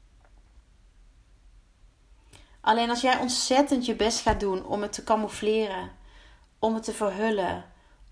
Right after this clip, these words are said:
om het weg te duwen, want dat is wat ik letterlijk deed. Ik duwde het weg, het mocht er niet zijn, het mocht n-, niet getoond worden.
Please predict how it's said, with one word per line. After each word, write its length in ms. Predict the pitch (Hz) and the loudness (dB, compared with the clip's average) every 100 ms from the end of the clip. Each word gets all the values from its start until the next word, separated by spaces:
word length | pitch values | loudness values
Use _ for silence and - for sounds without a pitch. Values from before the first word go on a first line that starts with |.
| - - | -20 -2
om 180 | 240 233 | 0 0
het 220 | 220 185 | -2 -2
weg 300 | 202 285 277 | 2 2 2
te 140 | 240 | -6
duwen, 360 | 196 202 196 180 | -4 -4 -2 -2
want 220 | 190 196 | -2 -2
dat 200 | 233 285 | 0 0
is 140 | 285 - | 0 -2
wat 160 | 220 | -2
ik 100 | 226 | -2
letterlijk 520 | 202 220 240 208 185 | -2 -2 -2 -6 -6
deed. 440 | 180 196 185 - - - - | -4 -6 -6 -12 -20 -20 -8
Ik 160 | 214 208 | -6 -2
duwde 220 | 240 233 | 0 0
het 180 | 208 208 | -2 0
weg, 220 | 233 233 | 0 0
het 100 | - | -4
mocht 260 | 214 214 | -4 -2
er 80 | 226 | -6
niet 180 | 214 208 | -6 -4
zijn, 340 | - 226 208 | 0 0 0
het 100 | 185 | -4
mocht 320 | 196 202 - - | -6 -8 -8 -16
n-, 560 | 196 214 - - - - | -8 -8 -8 -14 -16 -14
niet 460 | - 208 220 - | -6 -6 -6 -12
getoond 460 | - 220 - 254 254 | -12 -2 4 4 4
worden. 420 | 190 180 180 196 | 0 -2 -4 -10